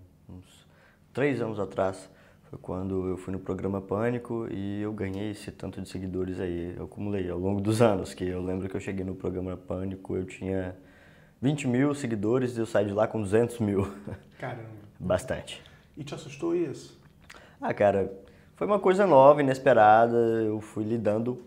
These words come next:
Speaker 1: de acordo com que as coisas iam acontecendo. Foi tudo muito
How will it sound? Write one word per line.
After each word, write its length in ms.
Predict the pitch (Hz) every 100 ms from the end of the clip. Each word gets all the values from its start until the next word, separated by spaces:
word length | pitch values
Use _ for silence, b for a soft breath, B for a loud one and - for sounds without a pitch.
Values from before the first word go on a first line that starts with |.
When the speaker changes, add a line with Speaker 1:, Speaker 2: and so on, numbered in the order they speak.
| -
Speaker 1:
de 140 | 104
acordo 380 | 110 104 110 113
com 320 | - 117 131 135
que 80 | 120
as 100 | 120
coisas 240 | - 113
iam 180 | 110 110 - - _
acontecendo. 720 | - 120 120 123 - 117 98 - B B B _
Foi 180 | - 117
tudo 340 | - 139 143
muito 840 | 143 139 139 139 139 135 120 98